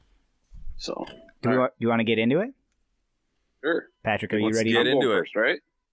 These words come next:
Speaker 2: Yeah, you're gonna go first.
Speaker 1: All right. All right, Patrick. Um,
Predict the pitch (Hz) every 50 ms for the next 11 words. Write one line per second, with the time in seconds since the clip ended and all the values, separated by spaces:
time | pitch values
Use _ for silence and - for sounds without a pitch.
0 | _ _ - 143 156 127 120 135 135 139 135 131 123 - - 90 76 - - -
1 | _ - - _ _ _ _ _ _ _ _ _ _ - - - 90 85 76 -
2 | - _ - - - _ _ _ _ _ _ _ _ - _ _ - _ _ _
3 | - - - - _ _ _ _ _ - 165 165 151 - - 135 135 - 147 143
4 | 139 - - - 117 113 113 107 101 95